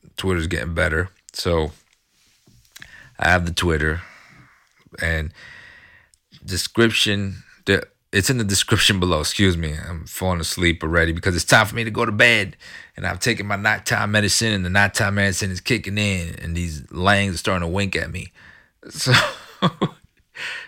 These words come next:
th-, this book gives me chills, man, when I read it, 'cause some of the things that it says is like, man, I, I associate it with other things. You know what I mean? Anyway, guys, don't forget to like, subscribe. Follow me on social media.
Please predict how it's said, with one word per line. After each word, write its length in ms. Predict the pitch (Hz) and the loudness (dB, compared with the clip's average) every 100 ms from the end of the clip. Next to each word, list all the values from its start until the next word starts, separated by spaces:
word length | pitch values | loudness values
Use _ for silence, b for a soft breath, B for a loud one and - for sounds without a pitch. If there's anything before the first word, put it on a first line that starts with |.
| B | B
th-, 180 | - 95 | 2 2
this 160 | 90 101 | 4 2
book 260 | 78 113 | 6 4
gives 160 | 95 98 | 6 2
me 140 | 90 | 0
chills, 400 | 80 - 92 80 | 0 4 4 2
man, 220 | 76 73 73 | -2 -6 -6
when 100 | 76 | -4
I 40 | |
read 280 | 78 90 85 | 0 2 2
it, 60 | |
'cause 340 | 78 76 - - | 0 -4 -6 -10
some 260 | - 98 101 | -6 -2 2
of 40 | |
the 60 | 101 | 0
things 280 | 95 107 101 | 0 0 2
that 120 | 92 | 0
it 80 | 85 | 0
says 380 | - 98 92 | 0 2 0
is 160 | 85 85 | -2 -4
like, 280 | 78 69 - | -4 -6 -10
man, 260 | 92 - 82 80 | -12 -8 -8 -8
I, 180 | - - - B B B - - | -8 -12 -16 B B B -20 -2
I 80 | 104 | 2
associate 640 | 82 - 127 110 - 98 95 | 4 4 4 4 2 2 2
it 60 | |
with 180 | 87 87 | 0 0
other 200 | 90 82 | 0 0
things. 460 | 78 62 - - - | -4 -10 -12 -18 -12
You 60 | 87 | -6
know 80 | 82 | -2
what 80 | |
I 40 | 85 | 0
mean? 220 | 90 92 - _ _ _ _ _ _ _ _ - - | 0 -2 -6 _ _ _ _ _ _ _ _ -20 -2
Anyway, 320 | 104 104 80 | 2 4 2
guys, 320 | 73 71 71 - B B B B B B | 0 0 -2 -8 B B B B B B
don't 160 | - 131 | 2 2
forget 200 | 107 98 | 2 2
to 80 | 98 | 4
like, 180 | 90 | 4
subscribe. 560 | - 78 - 95 73 - - b b b - _ _ _ _ | 4 -2 2 2 2 0 -12 b b b -20 _ _ _ _
Follow 300 | - 117 104 | 2 4 4
me 160 | 101 | 2
on 80 | 95 | 0
social 360 | - 92 - 90 | 0 0 0 0
media. 440 | 82 76 62 55 | -2 -6 -8 -16